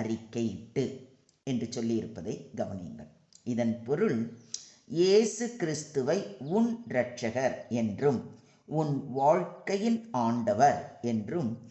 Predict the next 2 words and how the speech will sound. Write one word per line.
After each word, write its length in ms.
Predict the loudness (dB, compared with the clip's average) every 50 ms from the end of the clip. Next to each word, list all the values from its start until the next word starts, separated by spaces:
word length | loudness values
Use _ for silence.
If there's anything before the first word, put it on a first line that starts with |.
| -20 _ _ _ -12
வெளிப்படையாக 1160 | -4 0 2 2 4 2 2 0 -4 -8 -4 -2 0 0 0 0 -2 -2 -4 -6 -8 -8 -10 -10 -10 -14 -20 _ _ _ _ _ _ _ _ _ _ _ _ _ _ _ _ -2
உண்மையுடன் 760 | 2 2 4 4 2 0 -2 0 0 0 0 0 -2 -2 -4